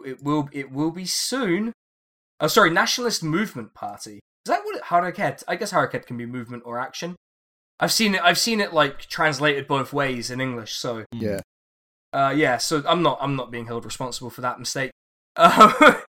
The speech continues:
Speaker 1: as if I'm ever held responsible for any mistake I make. But yeah.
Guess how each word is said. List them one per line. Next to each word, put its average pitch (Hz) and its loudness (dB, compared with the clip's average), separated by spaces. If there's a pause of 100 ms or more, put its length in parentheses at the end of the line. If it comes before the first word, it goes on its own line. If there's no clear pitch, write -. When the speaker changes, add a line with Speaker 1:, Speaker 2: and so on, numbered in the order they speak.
(280)
Speaker 1:
as 175 2
if - 2
I'm 170 6
ever 165 6
held 151 2
responsible 143 -2
for 139 -2
any 135 -2
mistake 127 -6
I 127 -4
make. 117 -8 (480)
But 247 2
yeah. 185 8